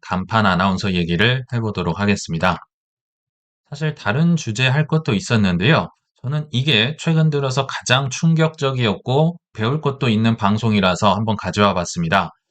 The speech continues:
씨엔비씨에서 일월 오일자로 올해의 전망을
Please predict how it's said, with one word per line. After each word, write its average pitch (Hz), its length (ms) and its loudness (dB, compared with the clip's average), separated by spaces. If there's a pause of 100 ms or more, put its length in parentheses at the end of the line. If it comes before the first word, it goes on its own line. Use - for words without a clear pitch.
(220)
씨엔비씨에서 156 720 -4
일월 131 400 0
오일자로 117 680 0 (260)
올해의 135 500 -2
전망을 113 760 0